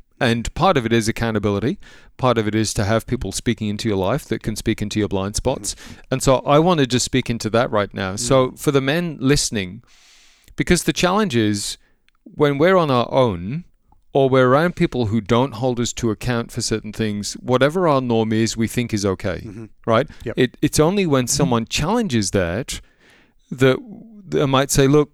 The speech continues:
Speaker 1: I think this, you know, when you overreacted there, or when you do that, do you actually realize that that might be," and again, that's hard for us to
Speaker 2: Mm.
Speaker 1: accept. But then what I, I suppose what I'm, what I'm trying to get out of you is for men listening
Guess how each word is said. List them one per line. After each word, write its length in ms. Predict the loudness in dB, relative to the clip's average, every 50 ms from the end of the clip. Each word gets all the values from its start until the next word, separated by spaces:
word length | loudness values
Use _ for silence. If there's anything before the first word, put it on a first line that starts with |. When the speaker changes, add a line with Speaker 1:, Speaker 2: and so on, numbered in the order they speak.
| _
Speaker 1:
I 80 | -8 -6
think 220 | -4 -4 -6 -4
this, 220 | -6 -6 -6 -8 -10 -12 -16 -8
you 140 | -6 -4
know, 120 | -4 -4 -4
when 220 | -4 -4 -4 -4
you 140 | -2 -4 -4
overreacted 640 | -2 -2 -2 2 2 2 2 2 0 -2 -4 -4 -2
there, 140 | 0 0 0
or 180 | 0 -2 -2 -2
when 160 | -2 -4 -4
you 80 | -4
do 220 | -4 -2 -2 -2 0
that, 340 | 0 -2 -2 -2 -6 -10 -6
do 80 | -4
you 100 | -4 -2
actually 280 | -4 -4 -4 -4 -2 0
realize 380 | 0 0 0 2 0 0 0
that 120 | -4 -4 -2
that 220 | -2 -4 -4 -4
might 160 | -6 -4 -2
be," 100 | -2 -2 -2 -2
and 80 | -2 0
again, 220 | 0 0 0 0
that's 160 | -2 -2 -2
hard 280 | -4 -2 -2 -2 -2 -2
for 200 | -2 0 0 2
us 120 | 0 -2 -2
to 100 | -2 0
Speaker 2:
Mm. 100 | 0 0
Speaker 1:
accept. 460 | -2 -2 0 2 2 0 -2 -8 -20 -20 -20 -20 -20 -20 -20 -20 -4 _
But 200 | 0 0 0 0
then 320 | -2 -2 -2 -4 -10 -14 -20 _ _ _ _ _
what 200 | -2 0 2 2
I, 140 | 2 0 0 -2
I 80 | -4
suppose 360 | -4 0 2 4 4 4 2
what 100 | 2 0
I'm, 220 | 0 0 -2 -4 -10 _ _ _ _ _ -4
what 120 | -2 0 0
I'm 80 | -2
trying 200 | -2 -2 -2 -2
to 40 | 0
get 160 | 2 2 2
out 160 | 4 2 2
of 120 | 0 0 0
you 120 | 0 0
is 120 | 0 -2 -2
for 100 | -4 -2
men 260 | 0 0 0 0 0
listening 540 | 0 0 0 -2 -2 -2 -4 -4 -4 -8